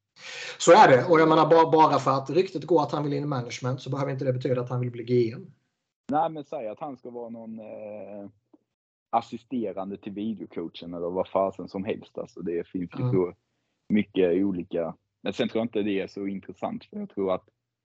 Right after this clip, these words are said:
Speaker 2: för då är det ju fortfarande flyga runt hela jävla landet hela tiden och allting.
Speaker 1: Mm.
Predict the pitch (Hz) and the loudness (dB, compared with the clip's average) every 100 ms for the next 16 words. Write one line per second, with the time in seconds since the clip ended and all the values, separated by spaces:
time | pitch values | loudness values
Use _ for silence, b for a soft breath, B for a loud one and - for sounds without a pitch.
0 | _ _ _ _ _ _ _ - - 101 | _ _ _ _ _ _ _ -20 -8 -2
1 | 107 107 101 - 107 104 92 95 95 92 | 0 0 -4 -8 -10 -10 -8 -8 -8 -10
2 | _ _ - 107 104 101 95 95 95 87 | _ _ -10 -6 -4 -4 -4 -6 -8 -8
3 | 92 95 90 90 92 82 78 - 87 78 | -8 -8 -8 -6 -6 -8 -10 -12 -12 -10
4 | 85 73 80 76 76 - - _ _ _ | -12 -10 -12 -12 -10 -10 -12 _ _ _
5 | _ - - 87 | _ -20 -12 -4